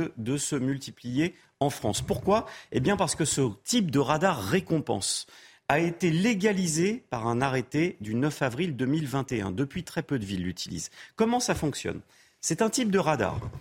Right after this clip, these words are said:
qui vient se poser au-dessus d'un feu tricolore. Et au-dessus de ce feu tricolore, dont il va capter la vitesse du véhicule. Si vous roulez à la juste limitation de vitesse,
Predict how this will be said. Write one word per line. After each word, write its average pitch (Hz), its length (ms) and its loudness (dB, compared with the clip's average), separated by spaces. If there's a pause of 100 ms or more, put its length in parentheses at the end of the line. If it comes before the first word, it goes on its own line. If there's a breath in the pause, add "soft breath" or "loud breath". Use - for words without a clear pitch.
(180 loud breath)
qui - 100 -2
vient 175 180 4
se 202 140 2
poser 208 340 0
au-dessus 190 460 2
d'un 175 140 4
feu 240 240 -4
tricolore. 123 520 -4 (680 soft breath)
Et 160 60 6
au-dessus 214 440 2
de 175 60 -8
ce 143 120 -2
feu 123 140 -4
tricolore, 170 440 -2
dont 165 100 0
il 127 160 -4
va 113 140 2
capter 240 420 -2
la 202 80 2
vitesse 190 420 0
du 165 120 -2
véhicule. 113 440 -2 (380 soft breath)
Si - 260 2
vous 233 140 2
roulez 240 500 2
à 156 100 2
la 151 120 4
juste 175 640 0
limitation 170 720 0
de 127 80 0
vitesse, 185 640 -2